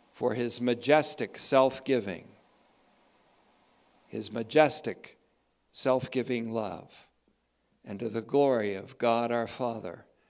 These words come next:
and thanksgiving for his unspeakable gift. And Father, I thank you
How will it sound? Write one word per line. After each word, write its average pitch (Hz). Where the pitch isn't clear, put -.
and 113
thanksgiving 104
for -
his 98
unspeakable 98
gift. -
And 98
Father, 117
I 110
thank 113
you 117